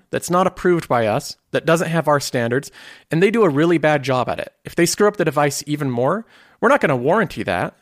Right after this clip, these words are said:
If they go in and damage the device even more than what it was, we don't wanna stand by that product." So I think that's Apple's argument. Obviously, there's huge debates going on with this.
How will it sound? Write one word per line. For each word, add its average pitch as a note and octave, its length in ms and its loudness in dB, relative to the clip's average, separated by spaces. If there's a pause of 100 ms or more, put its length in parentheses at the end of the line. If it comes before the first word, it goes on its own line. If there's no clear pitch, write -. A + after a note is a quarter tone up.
If - 60 -20
they F#3+ 120 4
go A3+ 140 2
in G#3 60 2
and D#3+ 140 0
damage D#3 460 -2
the C#3+ 80 0
device C#3+ 480 0
even D#3 320 -2
more C#3+ 180 2
than C3 140 -2
what B2+ 140 -2
it - 100 -6
was, D3+ 380 0 (360)
we E3+ 140 2
don't G3+ 140 4
wanna E3 140 0
stand D3 340 -2
by B2+ 160 0
that A#2 180 -2
product." - 540 -6
So - 180 -2
I D3+ 60 2
think G3 180 0
that's F#3 220 0
Apple's D3+ 380 0
argument. C#3 440 0 (460)
Obviously, F3 440 0
there's C#3+ 360 0
huge F3 340 -2
debates C#3 360 -2
going C3 220 -2
on C3 120 0
with B2+ 160 -6
this. B2+ 260 -2